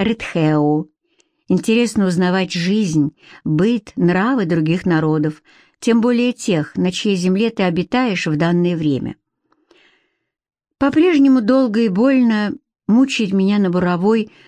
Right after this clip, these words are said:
душераздирающими разговорами Никита Иванов. Очень многими размышлениями мне хотелось бы с тобой поделиться. Но не всё напишешь в письме.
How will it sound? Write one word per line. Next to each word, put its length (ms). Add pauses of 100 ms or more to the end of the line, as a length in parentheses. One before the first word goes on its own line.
(160)
душераздирающими 920
разговорами 800 (140)
Никита 500
Иванов. 560 (720)
Очень 380
многими 480
размышлениями 1080 (300)
мне 180
хотелось 480
бы 120
с 80
тобой 280
поделиться. 800 (1040)
Но 100
не 220
всё 320
напишешь 580
в 100
письме. 540